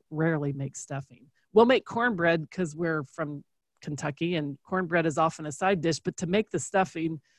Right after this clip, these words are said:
we just don't do that on a, a regular basis. So I love that.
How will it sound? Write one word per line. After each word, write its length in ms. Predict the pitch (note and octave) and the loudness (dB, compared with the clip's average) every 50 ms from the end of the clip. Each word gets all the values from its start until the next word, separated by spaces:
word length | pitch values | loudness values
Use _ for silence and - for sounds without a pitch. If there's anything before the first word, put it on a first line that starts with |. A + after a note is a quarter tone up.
| _ _ _ - | _ _ _ 0
we 80 | F#3 G#3 G#3+ | 2 2 2
just 120 | G#3 - | 2 4
don't 220 | - G#3+ G3 E3+ | 4 4 4 6
do 160 | D3+ G3 G3+ F#3 | 6 6 6 8
that 220 | F#3 F3 E3+ D3+ | 8 6 6 4
on 240 | C3 E3+ E3 D#3 D#3 | 2 -2 -2 0 0
a, 280 | D3+ D3+ D3 C#3+ A2+ - - | 0 0 0 -2 -4 -8 -10
a 80 | D3 D3+ | -10 -2
regular 380 | D3+ E3+ D#3 D3 D#3 D3 D3 | 0 0 0 0 -2 -2 -2
basis. 420 | C3 D3+ D3 D3 C3+ - B2+ C#3+ - | -2 -2 -4 -4 -4 -6 -12 -12 -10
So 320 | - - E3 D#3+ D#3 D#3 | -6 -2 0 0 0 0
I 140 | A2+ D#3 F3 | -2 -2 -2
love 400 | E3 D#3 E3+ F#3 G3 F3+ F3+ E3+ | -2 2 4 4 4 2 2 -2
that. 320 | F3+ F3 F3 F3 F3 - | 0 2 2 2 0 0